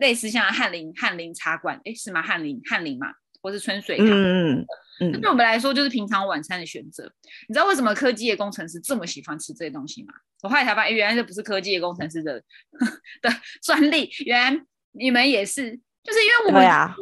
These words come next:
Speaker 1: 下班后，如果我们不去百货公司看一下这个，就是，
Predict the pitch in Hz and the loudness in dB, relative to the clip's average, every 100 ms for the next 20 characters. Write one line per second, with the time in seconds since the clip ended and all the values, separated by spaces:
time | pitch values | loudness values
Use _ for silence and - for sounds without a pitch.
0 | 415 403 381 370 392 381 330 302 311 247 | -6 0 2 4 4 4 2 4 4 2
1 | 233 247 320 - 202 262 240 233 240 233 | -2 -4 -4 0 2 2 2 0 -2 -6
2 | - 302 240 254 226 220 190 170 180 - | -2 0 2 0 -2 -2 -4 -4 -8 -16
3 | _ _ - 214 233 208 190 196 | _ _ -14 -8 -4 -2 -4 -8